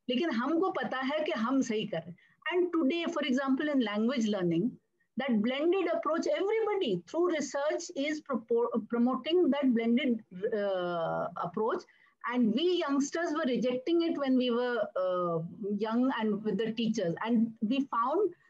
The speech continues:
that when the, the, uh, teachers who had a blended approach, their students actually did much better. Even if they taught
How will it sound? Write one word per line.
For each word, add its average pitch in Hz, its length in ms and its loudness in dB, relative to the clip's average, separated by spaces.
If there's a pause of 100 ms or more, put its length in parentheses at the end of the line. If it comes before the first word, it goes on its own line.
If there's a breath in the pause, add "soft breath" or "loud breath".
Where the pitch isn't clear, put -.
(280 loud breath)
that 254 200 0
when 269 340 2
the, 202 400 0
the, 208 680 0
uh, 185 220 0
teachers 302 420 -2
who 294 200 0
had 226 320 -2
a 320 80 -2
blended 277 420 2
approach, 247 440 -2
their 247 360 -2
students 262 480 0 (100)
actually 349 500 -2
did 311 180 0
much 208 280 0
better. - 240 -8 (540)
Even 330 340 0
if 349 180 -2
they 330 240 -2 (220)
taught 262 360 -2